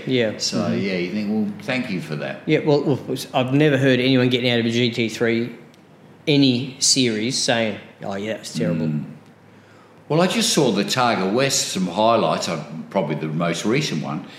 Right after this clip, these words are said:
Speaker 2: and all the G T threes in there,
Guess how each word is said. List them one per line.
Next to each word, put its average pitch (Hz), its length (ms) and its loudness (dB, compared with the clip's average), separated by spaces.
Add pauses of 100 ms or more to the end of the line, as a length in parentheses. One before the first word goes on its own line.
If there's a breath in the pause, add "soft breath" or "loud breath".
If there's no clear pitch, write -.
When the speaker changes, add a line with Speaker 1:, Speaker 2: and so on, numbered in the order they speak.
(360 loud breath)
Speaker 2:
and 117 340 2
all 170 320 4
the 117 100 0
G 127 280 0
T 110 120 2
threes 123 440 2
in 90 120 -2
there, 90 240 0